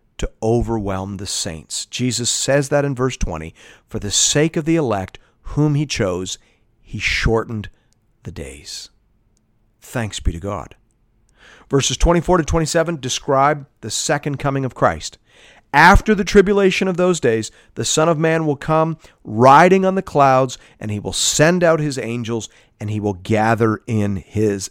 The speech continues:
elect. Praise the Lord. Jesus then provides a short, explanatory parable. He says, "It will be like the budding of a fig tree. When a fig tree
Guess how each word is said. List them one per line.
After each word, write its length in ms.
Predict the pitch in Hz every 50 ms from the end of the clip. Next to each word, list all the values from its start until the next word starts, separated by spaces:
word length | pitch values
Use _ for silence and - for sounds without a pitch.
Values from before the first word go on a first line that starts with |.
| _ - -
elect. 420 | 110 104 104 95 87 82 - - _ _ _ _ _ -
Praise 560 | - - - - 113 107 110 110 110 104 95
the 100 | 104 107
Lord. 440 | 104 107 104 101 90 85 80 - - _ _ _ _ _ _ _ - - - - - - - -
Jesus 480 | - 110 147 151 151 143 127 156 135 117
then 280 | 135 135 139 151 156
provides 420 | - 147 131 135 135 139 143 - 135
a 60 | 120
short, 560 | - - - - 151 156 160 180 - _ _ _ _ -
explanatory 800 | - 101 - - - - 123 131 139 143 131 - 151 143 143 143 - - _ _ _ -
parable. 560 | - - - 202 180 139 107 82 - - _ _ _ - - - - -
He 100 | - 165
says, 220 | 147 - 175 156 147
"It 120 | 151 156
will 120 | 160 156 147
be 120 | 135 151
like 220 | 147 147 170 147
the 80 | 123 139
budding 440 | 117 101 - 151 170 185 196 190 190
of 100 | 180 175
a 80 | 185
fig 340 | - - - - 208 196 165
tree. 320 | - - 123 - - 117 - _ _ - _ _ _ _
When 160 | - 147 160
a 60 | 156 147
fig 500 | - - - - 202 214 226 196 175 -
tree 440 | - - 180 180 180 180 170 -